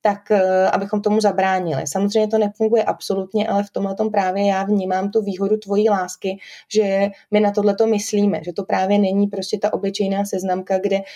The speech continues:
někdo může toho klienta oslovit právě proto, nebo tu ženu,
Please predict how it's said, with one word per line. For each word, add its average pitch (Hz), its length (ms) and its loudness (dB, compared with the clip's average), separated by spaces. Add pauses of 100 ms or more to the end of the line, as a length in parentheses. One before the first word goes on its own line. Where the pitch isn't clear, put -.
(140)
někdo 196 300 2
může 190 260 0
toho 196 340 0
klienta 190 440 0
oslovit 196 460 -2
právě 185 300 2
proto, 180 340 -2
nebo 180 200 -4
tu 214 140 0
ženu, 180 300 -2